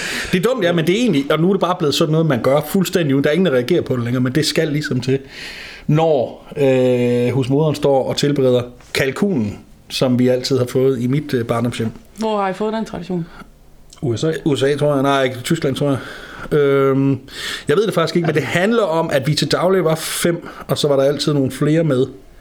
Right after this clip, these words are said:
Speaker 2: Ja.
Speaker 1: Så der var, altså, øh, vi er nogle bedsteforældre eller et eller andet, ikke? Så der skal jo noget, altså, så skal man op på syv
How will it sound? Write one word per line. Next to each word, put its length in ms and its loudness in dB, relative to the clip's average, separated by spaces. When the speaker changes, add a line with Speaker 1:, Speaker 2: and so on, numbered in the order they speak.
Speaker 2:
Ja. 140 -2
Speaker 1:
Så 240 -2
der 120 -2
var, 100 -2
altså, 240 -2
øh, 80 -6
vi 100 -2
er 60 -2
nogle 240 0
bedsteforældre 580 0
eller 120 0
et 40 0
eller 120 0
andet, 120 2
ikke? 120 -4
Så 480 -2
der 100 -2
skal 200 0
jo 100 2
noget, 380 2
altså, 240 0
så 120 -2
skal 100 0
man 60 2
op 80 0
på 80 -4
syv 200 0